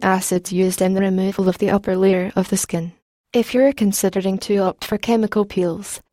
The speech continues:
you must talk to a medical practitioner. This fades deep blemishes easily.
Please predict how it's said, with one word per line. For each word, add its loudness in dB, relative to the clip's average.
you 2
must 2
talk 0
to -2
a 2
medical 2
practitioner. 0
This 2
fades 2
deep -4
blemishes 2
easily. 0